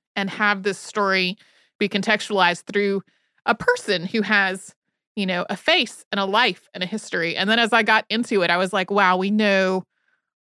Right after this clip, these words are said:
almost nothing about this person besides that he was a laborer." I'm not even really confident that we have a good sense of what his name actually was,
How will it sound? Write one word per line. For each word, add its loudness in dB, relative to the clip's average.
almost 6
nothing 2
about 2
this 0
person -4
besides 0
that -8
he -6
was 0
a 0
laborer." -2
I'm 2
not 4
even -2
really 0
confident 0
that -4
we -4
have 0
a -2
good 0
sense -4
of -4
what -2
his -10
name -2
actually -4
was, -6